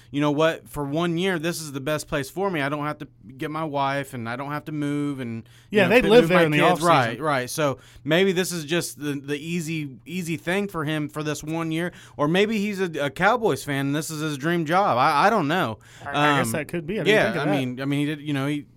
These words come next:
Speaker 1: I don't know if he's from Texas. Like I said, I know he went to
Speaker 2: Yeah, he's from
Speaker 1: T C U.
Speaker 2: Katy,
Speaker 1: Oh,
Speaker 2: Texas. I don't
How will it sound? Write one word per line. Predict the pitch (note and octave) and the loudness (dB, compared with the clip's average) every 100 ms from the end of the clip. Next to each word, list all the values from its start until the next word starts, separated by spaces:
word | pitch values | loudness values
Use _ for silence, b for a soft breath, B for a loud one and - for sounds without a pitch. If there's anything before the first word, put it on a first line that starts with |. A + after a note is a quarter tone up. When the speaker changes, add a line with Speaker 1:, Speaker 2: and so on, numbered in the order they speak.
| - | -16
Speaker 1:
I | A2+ D3 | -6 -2
don't | D3+ | 0
know | C#3 | -2
if | |
he's | A#2 | -6
from | - D#3 G#3 | -6 -4 -4
Texas. | D#3 B2+ B2+ D3+ | -4 -4 -4 -6
Like | C3 | -4
I | |
said, | B2 D#3 | -2 -4
I | |
know | C3+ | -2
he | C3 | -4
went | C3+ - | -8 -2
to | G#3+ | 0
Speaker 2:
Yeah, | |
he's | G3 G#3+ | 2 0
from | G#3+ | -2
Speaker 1:
T | F#3 | 2
C | |
U. | G3+ | 2
Speaker 2:
Katy, | G3+ | 2
Speaker 1:
Oh, | |
Speaker 2:
Texas. | - G#3 D#3 C3+ | -2 -4 -4 0
I | |
don't | E3 | 2